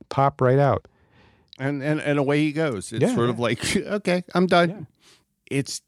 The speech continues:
Speaker 2: probably footage that most people have never seen, and, you know, and I guess it was kinda dumb luck for, for the drone operator, but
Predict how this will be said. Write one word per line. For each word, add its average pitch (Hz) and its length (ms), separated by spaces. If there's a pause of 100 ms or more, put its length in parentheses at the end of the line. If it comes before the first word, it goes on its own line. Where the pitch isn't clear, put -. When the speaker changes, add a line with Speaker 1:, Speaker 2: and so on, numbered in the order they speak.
(160)
Speaker 2:
probably 165 600
footage 156 540
that - 180
most 135 340
people 139 360
have 123 260
never 127 260
seen, 139 520
and, 110 440
you 110 140
know, 117 260
and 113 440 (1120)
I 92 60
guess 104 280
it - 80
was 110 140
kinda 113 280
dumb 120 300
luck 131 300
for, 117 380
for 120 200
the 110 140
drone 131 340
operator, 117 640
but 110 320